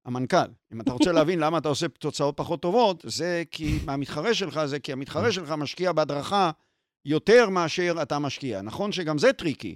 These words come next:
Speaker 2: אני רגע
Speaker 1: להוכיח,
Speaker 2: אגיד ל-
Speaker 1: רגע,
Speaker 3: שזה רק
Speaker 1: להוכיח
Speaker 3: דרך
Speaker 1: את
Speaker 3: זה.
Speaker 1: הקשר בין
Speaker 2: כן,
Speaker 1: הדברים.
Speaker 2: כן, לא, אבל
Speaker 1: אבל
Speaker 2: אני
Speaker 1: לפחות, רגע, תקני את תשומת ליבו.
Speaker 3: נכון.
Speaker 2: אני אגיד לך, היום יש אפשרויות לעשות את זה. אני אומרת רגע מילה פה לאנשי הלמידה, סליחה,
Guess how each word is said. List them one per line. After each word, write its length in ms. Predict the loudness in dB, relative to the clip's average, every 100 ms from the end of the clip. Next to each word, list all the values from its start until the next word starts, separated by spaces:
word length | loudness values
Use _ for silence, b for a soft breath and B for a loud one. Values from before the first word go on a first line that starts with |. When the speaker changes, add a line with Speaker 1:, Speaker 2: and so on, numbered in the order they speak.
| -4
Speaker 2:
אני 140 | 0 0
רגע 200 | 2 2
Speaker 1:
להוכיח, 200 | 4 4 6 6
Speaker 2:
אגיד 140 | 6
ל- 20 | 6
Speaker 1:
רגע, 180 | 6 8
Speaker 3:
שזה 180 | 10 12
רק 40 | 12
Speaker 1:
להוכיח 100 | 12 10
Speaker 3:
דרך 140 | 8 4
Speaker 1:
את 80 |
Speaker 3:
זה. 80 | 8
Speaker 1:
הקשר 260 | 8 8 2
בין 140 | 2
Speaker 2:
כן, 140 | 4 6
Speaker 1:
הדברים. 180 | 4 6
Speaker 2:
כן, 180 | 6 8
לא, 160 | 10
אבל 180 | 10 8
Speaker 1:
אבל 180 | 6 8
Speaker 2:
אני 80 | 6
Speaker 1:
לפחות, 760 | 6 2 4 6 8 8 6
רגע, 380 | 4 2 4 2
תקני 540 | 2 -6 -4 -2 2 4
את 40 |
תשומת 400 | 4 2 2 -2
ליבו. 380 | -2 4 4 4 _ _ -14
Speaker 3:
נכון. 300 | -6 -4 0
Speaker 2:
אני 180 | 2
אגיד 200 | 2 2
לך, 180 | 0 0 -2 -2
היום 380 | 0 4 6 6
יש 160 | 2
אפשרויות 440 | 0 -4 -2 -2 -4
לעשות 300 | -8 -8 -8
את 100 | -4
זה. 220 | 0 0
אני 220 | 0 0 2
אומרת 280 | 0 -2
רגע 180 | -2 -2
מילה 200 | 0 0
פה 140 | -2 0
לאנשי 280 | 0 -2 -2
הלמידה, 360 | 0 0 -2
סליחה, 500 | -4 -8 -6 -4 -4